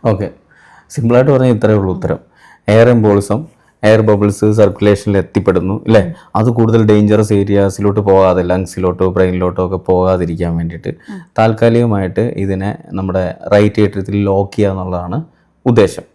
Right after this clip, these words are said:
Speaker 1: ഈ ഒരു പൊസിഷൻ കൊടുക്കുന്നതിലൂടെ. പക്ഷെ പറഞ്ഞ പോലെ ഒരുപാട് എക്സാംസിന് ചോദിക്കുന്നുണ്ട്, ബന്ധപ്പെട്ട ക്വസ്റ്റ്യൻസ് കിട്ടിയേക്കാം. അതുകൊണ്ട് നമുക്ക് കുറച്ചുകൂടെ പോയിന്റ്സ് ആഡ് ചെയ്യാം.
Speaker 2: ഉം.
Speaker 1: എയർ എംബോളിസം, ആ, എയർ ബബിൾസ്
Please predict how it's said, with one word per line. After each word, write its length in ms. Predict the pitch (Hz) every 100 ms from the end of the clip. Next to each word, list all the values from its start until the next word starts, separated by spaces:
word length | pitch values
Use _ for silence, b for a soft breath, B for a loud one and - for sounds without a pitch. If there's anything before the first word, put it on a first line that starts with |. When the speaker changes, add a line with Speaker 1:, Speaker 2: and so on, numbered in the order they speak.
| _ _
Speaker 1:
ഈ 120 | 120 110
ഒരു 80 |
പൊസിഷൻ 380 | 101 104 104 107
കൊടുക്കുന്നതിലൂടെ. 600 | 95 85 85 85 82 82 -
പക്ഷെ 400 | _ _ _ 113
പറഞ്ഞ 280 | 107 104 120
പോലെ 300 | 131 104 107 b b b b -
ഒരുപാട് 320 | 117 110 107
എക്സാംസിന് 460 | 101 107 98 101 101
ചോദിക്കുന്നുണ്ട്, 800 | 98 92 95 98 95 87 95 131 b _
ബന്ധപ്പെട്ട 380 | 104 104 98 92
ക്വസ്റ്റ്യൻസ് 420 | 95 92 - 95
കിട്ടിയേക്കാം. 500 | 95 92 85 87 85 -
അതുകൊണ്ട് 240 | 104 107
നമുക്ക് 160 | 107 104
കുറച്ചുകൂടെ 300 | 107 104 117
പോയിന്റ്സ് 400 | 113 101 101 104
ആഡ് 200 | 92 90
ചെയ്യാം. 180 | 87 87 _
Speaker 2:
ഉം. 60 | 202 170 B
Speaker 1:
എയർ 200 | 120 139
എംബോളിസം, 580 | 147 123 104 98 104 139 - _ _ _
ആ, 280 | 101 95 92 -
എയർ 220 | 117 123
ബബിൾസ് 500 | 113 101 95 -